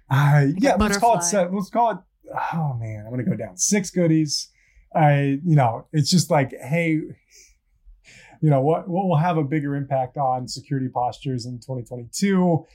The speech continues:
Speaker 2: Is it the, you know, th-, this board, or will it be insurance companies refusing payouts <laughs> on things that could have been remediated? <laughs>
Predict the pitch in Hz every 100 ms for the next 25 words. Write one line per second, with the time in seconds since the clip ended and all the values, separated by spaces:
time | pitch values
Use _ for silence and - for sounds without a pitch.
0 | _ 156 120 139 139 135 139 _ 147 135
1 | 131 127 127 127 139 160 127 117 113 139
2 | 170 139 147 - 127 131 190 202 143 131
3 | 127 139 127 127 127 127 120 - _ -
4 | 147 - 139 131 - 131 127 127 131 123
5 | 139 120 127 117 127 127 156 - - -
6 | 165 - - _ 226 - - 262 - -
7 | 269 262 180 170 156 156 160 156 131 143
8 | 151 135 135 135 139 135 123 120 - _
9 | _ _ 139 - 190 185 - 202 156